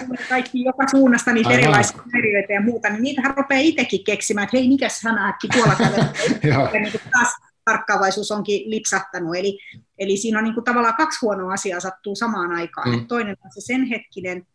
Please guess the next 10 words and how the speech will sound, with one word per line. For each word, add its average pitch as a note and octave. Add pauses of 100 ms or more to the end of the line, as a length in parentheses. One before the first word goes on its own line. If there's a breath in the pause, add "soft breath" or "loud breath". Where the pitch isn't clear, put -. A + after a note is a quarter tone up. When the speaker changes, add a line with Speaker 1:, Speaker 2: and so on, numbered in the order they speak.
(200)
Speaker 1:
kuormitus, F#3+
mut G3+
sitten A#3
se G3+
on G3
myös A#3+
jatkoa A#3
ajatellen F3
niinku F#3+ (360 loud breath)
petaa G3